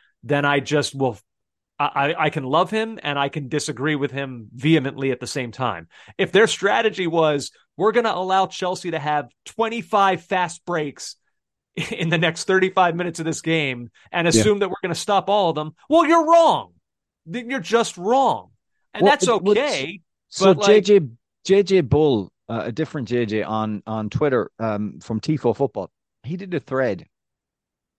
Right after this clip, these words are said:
Speaker 2: I'm kinda, I kinda see what he's saying. So he's like, "Look,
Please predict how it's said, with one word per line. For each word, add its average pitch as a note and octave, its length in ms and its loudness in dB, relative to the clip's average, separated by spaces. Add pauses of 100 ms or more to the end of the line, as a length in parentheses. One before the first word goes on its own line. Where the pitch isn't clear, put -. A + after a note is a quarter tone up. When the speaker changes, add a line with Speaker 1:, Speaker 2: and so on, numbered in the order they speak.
(960)
Speaker 2:
I'm D3 180 -6
kinda, G3+ 840 -2
I D3 60 -8
kinda F3+ 380 -4
see G3 220 -6
what G3 140 0
he's F3 100 -6
saying. F#3+ 400 -4 (300)
So E3+ 120 -2
he's F#3+ 200 0
like, E3+ 260 -2
"Look, C3 400 0